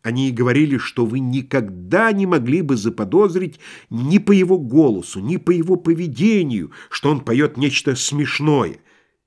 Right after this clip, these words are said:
Этим он бы всё испортил. Именно эта серьёзность и даже некоторая торжественность и составляют всю прелесть его исполнения. Мы сказали, что жаждем его услышать,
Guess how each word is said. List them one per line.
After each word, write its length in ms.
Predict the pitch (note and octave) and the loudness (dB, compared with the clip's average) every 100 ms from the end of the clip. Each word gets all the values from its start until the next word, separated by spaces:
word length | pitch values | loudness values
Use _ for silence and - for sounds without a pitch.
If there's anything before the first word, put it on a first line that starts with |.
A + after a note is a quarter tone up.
| _ _ | _ _
Этим 260 | - - A2+ | -10 -6 -4
он 160 | C3+ | -2
бы 100 | C3+ | -2
всё 220 | C#3 - E3+ | 0 4 4
испортил. 640 | - A3 G3+ A2+ - - _ _ - | 4 6 6 4 -10 -20 _ _ -8
Именно 460 | G#2+ B2 B2+ C3 D3+ | -4 -2 -2 -2 -4
эта 200 | B2+ B2 | -6 -6
серьёзность 1080 | - A2 B2 C3+ G#2 B2+ D3+ G2+ G2 - | -6 -4 -2 -4 -4 0 0 -2 -10 -8
и 60 | G#2 | -6
даже 320 | B2+ B2+ C3 - - _ | -4 -2 -4 -6 -20 _
некоторая 580 | - F#2+ C#3 C#3 B2 C3 | -12 -4 -4 -2 -2 -2
торжественность 1080 | B2+ A#2+ C#3 B2+ G2+ D#3+ G3+ - F3 E3+ D#3+ | -2 -2 -2 -2 0 4 4 2 -2 -2 0
и 60 | D#3 | -2
составляют 680 | - C#3 D3+ C3+ F#3+ F#3 | -2 -4 -4 0 0 0
всю 300 | - - E3+ | -4 -6 -4
прелесть 560 | - - D#3 G#3 F#3+ - | -4 -2 2 2 0 -2
его 180 | E3 D#3 | 0 0
исполнения. 600 | D3+ A#2+ E2 B1+ - _ _ _ _ _ _ _ _ _ _ _ _ _ _ _ - | -2 -6 -8 -12 -20 _ _ _ _ _ _ _ _ _ _ _ _ _ _ _ -6
Мы 120 | D3 | -4
сказали, 460 | - C#3+ C#3+ C3 A#2 | -2 -2 0 0 -4
что 280 | - A#2 | -4 -4
жаждем 600 | G#2+ - E3+ D3 G2+ G#2 | -2 2 4 2 0 -8
его 220 | F#2 F#2 D#2 | -6 -8 -8
услышать, 680 | D2 - G3 A#3 - - | -10 -6 -4 -4 -6 -8